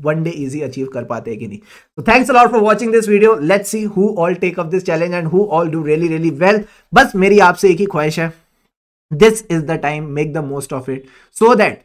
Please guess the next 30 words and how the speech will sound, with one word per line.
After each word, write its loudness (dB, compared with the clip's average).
फ्यूचर 0
में -2
जाके -4
कभी -2
कहीं -2
रिग्रेट -2
ना -2
हो -8
कि -4
काश 0
मैं -8
अच्छे -10
से -8
पढ़ -6
लेता, -8
काश 4
मैं -4
अच्छे -8
से -10
मेहनत -10
कर -6
लेता। -4
ये -4
काश -2
वाली -6
चीजें -6
ना -6
अच्छी -10
नहीं -8
लगती। -10